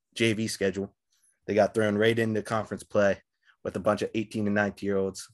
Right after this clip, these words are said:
playing against full grown men. So they got, they got, uh, a lot of learning experiences. Some games that they, you know, fell just short of, could have won, but they got their butt kicked a lot too. I mean, and that's gonna happen.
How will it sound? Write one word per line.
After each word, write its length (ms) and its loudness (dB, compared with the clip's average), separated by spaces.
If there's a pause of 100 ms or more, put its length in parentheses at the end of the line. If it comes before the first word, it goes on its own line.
(100)
playing 180 -2
against 220 -4
full 140 -6
grown 220 -2
men. 200 -6 (640)
So 420 6 (280)
they 80 -4
got, 280 2
they 100 -2
got, 280 0 (120)
uh, 340 -2
a 240 -20
lot 220 6
of 80 2
learning 320 2
experiences. 760 -6 (360)
Some 220 4
games 240 4
that 140 0
they, 120 4
you 200 0
know, 240 0 (180)
fell 160 4
just 260 0
short 280 2
of, 140 0
could 140 0
have 80 -2
won, 200 -2
but 200 2 (320)
they 100 -2
got 160 2
their 100 0
butt 200 0
kicked 200 -12
a 40 -6
lot 240 -8
too. 180 -2 (500)
I 40 0
mean, 200 0
and 100 0
that's 140 4
gonna 180 -2
happen. 360 -2